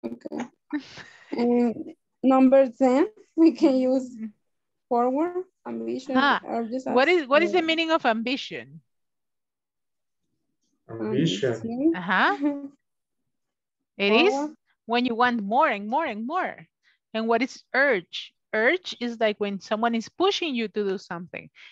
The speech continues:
Speaker 2: You'll be like, "Vaya, Humberto, vamos, vamos, vamos, Jorge, apúrese, apúrese, apúrese, apúrese." That's
Speaker 1: Uh-huh.
Speaker 2: urge, forward, right? Ambition
Speaker 1: Forward.
Speaker 2: urge us forward. Because if you want
Speaker 3: Mm-hmm.
Speaker 2: more,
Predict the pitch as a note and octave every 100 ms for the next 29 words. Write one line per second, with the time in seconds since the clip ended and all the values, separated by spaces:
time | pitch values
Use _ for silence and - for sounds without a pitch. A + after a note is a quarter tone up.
0 | _ - G3+ A3+ G3 G#3+ A#3 - B3+ C#4+
1 | C#4 C#4 E4+ F4 F4+ F4+ F#4+ G4+ C#4 F4+
2 | E4+ - F#4 F#4 E4 F#4+ F4 G4 D#4+ E4
3 | G#4 C4+ - _ _ _ - A3 C4 -
4 | B3 D#4+ E4 - - - - _ _ _
5 | _ _ _ - A3 A#3 G#3 - - _
6 | E3 D#3+ A#3 C#4+ - - - - A3 A3+
7 | F#4 - A3+ G3+ A#3 _ A3+ B3 D4+ -
8 | - A#3 A3+ E4 - - _ _ _ _
9 | G#3+ A3+ A3+ D#3+ - - - _ _ _
10 | - - G#3 G#3+ A3+ G#3 A3+ A3+ C4+ C#4+
11 | D4 E4+